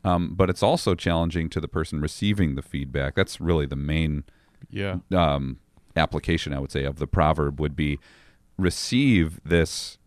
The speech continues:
Speaker 1: constructive criticism as a gift to you, uh, to
Speaker 2: Hmm.
Speaker 1: yourself. And it's hard. I recognize that. It, it's hard whenever any of us is criticized. Um,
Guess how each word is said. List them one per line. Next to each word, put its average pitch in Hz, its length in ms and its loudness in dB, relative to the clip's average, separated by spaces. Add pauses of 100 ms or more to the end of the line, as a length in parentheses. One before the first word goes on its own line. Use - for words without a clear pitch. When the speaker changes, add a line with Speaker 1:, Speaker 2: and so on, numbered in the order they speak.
(320)
Speaker 1:
constructive 98 640 0
criticism 76 720 0
as 80 320 4
a 53 120 -4
gift - 380 -4
to 67 80 -4
you, 58 320 -6 (160)
uh, - 40 -10 (120)
to - 80 -2
Speaker 2:
Hmm. 71 60 0
Speaker 1:
yourself. 65 500 -4
And 80 340 0 (520)
it's 98 180 2
hard. 69 500 4 (100)
I 80 80 2
recognize 76 600 2
that. 73 180 2
It, 80 100 -4
it's - 180 -6
hard 80 300 2
whenever 76 500 2 (180)
any 76 180 2
of 69 100 -2
us 71 160 -2
is 76 100 -6
criticized. 76 800 0 (460)
Um, 76 460 4